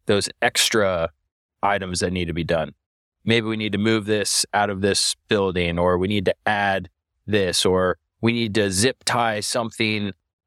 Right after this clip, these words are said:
up on a P V C pipe, you know, just, uh, not habitual tasks that we have to do daily, but one-offs,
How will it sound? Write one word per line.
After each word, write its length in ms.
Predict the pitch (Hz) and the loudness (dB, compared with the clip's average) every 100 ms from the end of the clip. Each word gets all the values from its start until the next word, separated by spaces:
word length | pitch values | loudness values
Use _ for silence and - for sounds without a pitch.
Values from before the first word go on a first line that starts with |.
| - | 0
up 280 | 117 101 - _ _ _ _ - | 0 0 -8 _ _ _ _ -2
on 140 | 127 | 0
a 40 | 117 | 0
P 180 | - 139 | 0 2
V 160 | 135 | 2
C 240 | 127 131 120 | 2 0 0
pipe, 340 | 110 80 - | 0 0 -2
you 80 | 131 | 0
know, 160 | 139 | 2
just, 360 | 135 147 - - | 0 -2 -6 -6
uh, 260 | 139 - - 131 | -4 -4 -6 -2
not 380 | 135 151 151 - _ _ _ _ - _ _ - | 0 2 0 -6 _ _ _ _ -20 _ _ -6
habitual 520 | 98 92 156 - 107 | -2 0 0 2 0
tasks 680 | 98 107 92 95 - - - | 2 -2 -2 -6 -4 -2 0
that 120 | - 82 | 0 4
we 80 | 113 | 4
have 140 | 113 | 2
to 80 | 104 | 0
do 180 | 98 92 | 0 2
daily, 340 | 113 113 101 | 2 2 -2
but 140 | 80 | -4
one-offs, 640 | 73 110 120 80 - - - | 0 2 2 -2 -4 -4 -6